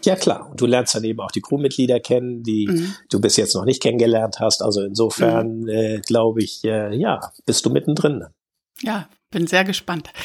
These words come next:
Speaker 1: <laughs>
Speaker 2: Sag mal, äh, du hast, wenn du zurückkommst, hast du das Ritual, du gehst gerne lange und ausgiebig in die Badewanne. Was hast du denn für ein Ritual, bevor du ablegst? Was machst du jetzt noch, bevor es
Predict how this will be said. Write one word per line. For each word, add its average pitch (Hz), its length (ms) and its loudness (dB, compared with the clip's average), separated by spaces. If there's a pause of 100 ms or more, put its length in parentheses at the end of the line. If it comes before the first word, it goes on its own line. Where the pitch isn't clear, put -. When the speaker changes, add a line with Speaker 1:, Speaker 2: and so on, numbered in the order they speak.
Speaker 1:
<laughs> - 240 -6
Speaker 2:
Sag 285 180 2
mal, 190 300 2
äh, 220 200 2
du 208 160 0
hast, 285 400 -2
wenn 262 120 4
du 359 120 4
zurückkommst, 269 680 0
hast 277 140 -2
du 311 40 2
das 269 180 0
Ritual, 247 480 2
du 240 120 -8
gehst 220 260 -2
gerne 208 380 2
lange 208 320 2
und 202 180 0
ausgiebig 196 480 -2
in 196 80 0
die 190 80 4
Badewanne. 175 600 0 (460)
Was 190 220 -2
hast 220 260 0
du 277 40 2
denn 214 180 2
für 220 120 0
ein 214 60 -2
Ritual, 202 460 2
bevor 247 480 0
du 226 120 0
ablegst? - 640 -4
Was 180 180 -6
machst 226 200 -4
du 185 60 -4
jetzt 190 240 -4
noch, - 220 -4
bevor 196 420 -2
es - 380 -2